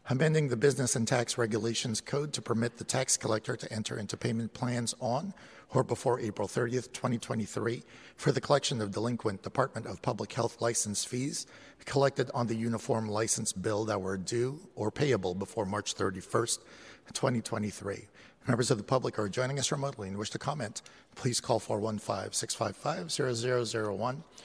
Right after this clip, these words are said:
with a meeting I D of two four nine seven four zero eight nine six three four, then press pound twice. Once connected, press star three to enter the speaker line. A system prompt will indicate that you raised your hand, and when the system indicates you have been unmuted, that is your signal to begin your comments.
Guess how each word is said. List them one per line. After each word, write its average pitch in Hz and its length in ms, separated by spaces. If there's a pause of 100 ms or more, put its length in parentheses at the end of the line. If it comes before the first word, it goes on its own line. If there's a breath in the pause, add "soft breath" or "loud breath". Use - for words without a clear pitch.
(260 loud breath)
with 127 160
a 117 460 (440)
meeting 151 300
I 135 120
D 127 140
of 120 120
two 143 160
four - 180
nine 117 220
seven 95 360
four 107 200
zero 101 320
eight 110 160
nine 101 140
six - 240
three 101 180
four, 107 200
then 98 140
press - 220
pound 98 260
twice. 113 440 (640 loud breath)
Once 123 200
connected, 113 420
press - 180
star 107 200
three 113 200
to - 140
enter 110 180
the 95 60
speaker - 360
line. 143 340 (380 loud breath)
A 127 60
system 117 300
prompt 98 260
will 101 80
indicate 101 340
that 101 160
you 101 60
raised 98 320
your 98 100
hand, 113 260
and 104 100
when 104 100
the 98 60
system 107 320
indicates 104 380
you 117 60
have 117 180
been 117 120
unmuted, 113 400 (420 loud breath)
that 104 120
is 92 100
your 104 80
signal 139 320
to 113 60
begin 123 220
your 127 100
comments. - 400